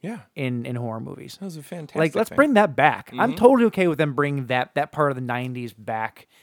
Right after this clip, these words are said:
Speaker 2: into, uh, into the horror genre.
Speaker 1: Yeah, hell yeah. Oh, wasn't, uh, wasn't Ursher in, uh,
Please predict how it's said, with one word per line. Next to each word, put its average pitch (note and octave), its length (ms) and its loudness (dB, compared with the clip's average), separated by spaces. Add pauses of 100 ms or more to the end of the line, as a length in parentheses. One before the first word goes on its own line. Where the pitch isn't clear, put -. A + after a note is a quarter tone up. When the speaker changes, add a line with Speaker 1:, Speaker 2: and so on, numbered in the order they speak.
(140)
Speaker 2:
into, A#2 480 -8
uh, G#2 300 -10
into B2 180 -10
the A2+ 100 -8
horror A2+ 460 -10
genre. C3+ 320 -14
Speaker 1:
Yeah, C3+ 200 -6
hell B2+ 180 -10
yeah. G2+ 200 -10 (340)
Oh, D#3+ 80 4
wasn't, D3+ 420 -2
uh, A2+ 340 -2
wasn't C3+ 320 -8
Ursher C#3+ 540 -6
in, A2+ 200 -8
uh, G#2+ 400 -6